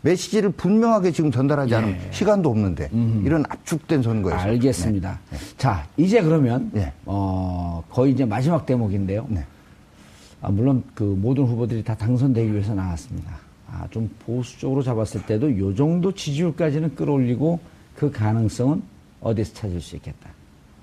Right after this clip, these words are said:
Speaker 2: 일단
Speaker 1: 네.
Speaker 2: 평론가들은, 많은
Speaker 1: 네.
Speaker 2: 평론가들은 처음에 십오 퍼센트가, 아, 이게 마지노선 목표일 것이다.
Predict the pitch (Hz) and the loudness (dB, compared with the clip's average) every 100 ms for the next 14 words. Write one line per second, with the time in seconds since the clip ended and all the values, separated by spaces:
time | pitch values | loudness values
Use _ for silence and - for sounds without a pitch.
0 | - - - - - - 156 - 143 87 | -20 -20 -20 -20 -20 0 0 4 2 2
1 | - - 95 233 254 220 180 160 110 151 | -4 -2 0 4 4 4 2 2 0 0
2 | 120 139 135 156 147 139 147 185 190 - | 2 2 2 2 2 2 2 0 -4 -12
3 | - - - 202 156 98 - - 220 - | -20 -20 -2 2 2 0 -2 -2 -2 0
4 | 139 147 143 143 147 139 - 139 131 117 | 0 0 0 0 0 0 -2 2 2 2
5 | 101 95 - - - - - 82 82 80 | 0 -4 -12 -20 -20 -16 -6 -4 -4 -4
6 | - - - - - - - - - 104 | -6 -8 -10 -16 -20 -20 -20 -20 -6 -2
7 | 107 98 92 80 - 98 101 131 123 131 | 0 0 -2 -4 -4 -2 2 2 2 2
8 | 107 - 156 147 98 - 87 | 2 0 0 0 -2 -6 -14